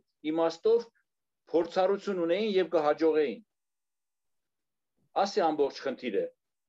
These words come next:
Երբեք, ը, բանակցային գործընթացը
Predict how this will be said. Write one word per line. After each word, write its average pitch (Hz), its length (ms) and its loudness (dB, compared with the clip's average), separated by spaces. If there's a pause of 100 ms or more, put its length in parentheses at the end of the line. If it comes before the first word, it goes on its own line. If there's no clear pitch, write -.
(220)
Երբեք, 185 600 6
ը, - 760 -8 (320)
բանակցային 175 760 4
գործընթացը 160 920 0